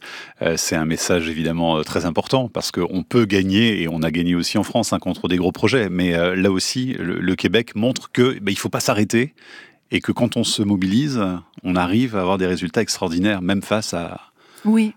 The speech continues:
Speaker 1: à des puissants, hein.
Speaker 2: Et je voulais dire aussi aux militants, on vous voit. Je voulais que les militants se voient dans la littérature sous un beau jour, sous un bel éclairage.
Speaker 1: On va écouter un,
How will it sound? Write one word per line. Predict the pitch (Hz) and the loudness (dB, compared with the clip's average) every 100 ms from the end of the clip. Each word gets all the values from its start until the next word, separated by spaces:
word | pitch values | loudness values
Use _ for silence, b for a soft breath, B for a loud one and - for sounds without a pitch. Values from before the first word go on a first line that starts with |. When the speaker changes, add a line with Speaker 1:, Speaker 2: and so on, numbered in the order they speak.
| - | -4
Speaker 1:
à | |
des | 92 | -4
puissants, | - - 87 78 | 0 -2 0 0
hein. | |
Speaker 2:
Et | |
je | 202 | 2
voulais | 180 190 | 2 2
dire | 185 214 220 | 4 2 2
aussi | 175 - | 0 2
aux | 196 | 4
militants, | 190 175 165 190 202 - | 4 4 2 0 -2 -2
on | 180 180 | 0 2
vous | 165 | 2
voit. | 160 170 175 196 _ _ _ _ 190 | -2 0 -2 -2 _ _ _ _ -6
Je | 175 | 0
voulais | 190 220 | 0 2
que | - | 2
les | |
militants | 185 185 160 202 | 4 4 2 2
se | 226 - | 2 0
voient | 175 175 185 | -2 0 0
dans | 185 170 | 2 0
la | 165 | -2
littérature | 156 175 165 156 - 185 185 - B B B _ | -2 -2 -2 -2 -2 -4 -6 -12 B B B _
sous | - - 175 | -6 -2 2
un | 175 | 2
beau | 165 196 | 2 2
jour, | 180 180 180 175 | 2 0 0 -2
sous | - 180 | -2 0
un | 180 | 2
bel | 175 190 | 2 2
éclairage. | 180 - 175 175 175 175 175 - B B B B B B B B B B | 0 0 -2 0 -2 -2 -6 -8 B B B B B B B B B B
Speaker 1:
On | 101 | 2
va | 113 | 2
écouter | 110 - 120 | 0 0 2
un, | 104 | 2